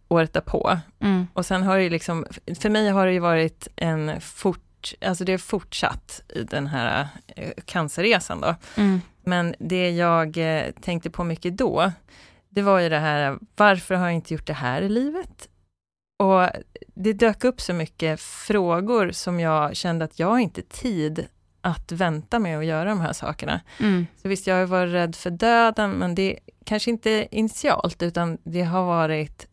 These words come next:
Speaker 1: sista sjukdomsbeskedet var, det var, det var fruktansvärt. Då, då,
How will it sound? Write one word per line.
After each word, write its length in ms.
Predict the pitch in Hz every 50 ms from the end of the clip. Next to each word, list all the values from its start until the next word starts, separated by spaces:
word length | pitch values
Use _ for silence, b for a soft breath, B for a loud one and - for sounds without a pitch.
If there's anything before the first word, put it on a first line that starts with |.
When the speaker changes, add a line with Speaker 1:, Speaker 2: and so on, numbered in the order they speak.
| -
Speaker 1:
sista 400 | 180 - - 214 - - - 214
sjukdomsbeskedet 880 | - - 170 156 - 165 143 - - 156 - - 151 147 - - - -
var, 200 | 147 151 143 135
det 220 | - 165 165 160
var, 280 | 139 139 135 131 - - - _ -
det 280 | - 165 165 - 175
var 100 | 143 147
fruktansvärt. 520 | 135 - - - - - - - - 160 - _
Då, 320 | - 165 156 147 139 120 - - - _ _ b b b b b b b b b b b _ _ _ _ _ _ _ _ _ _
då, 360 | - 180 170 170 165 160 151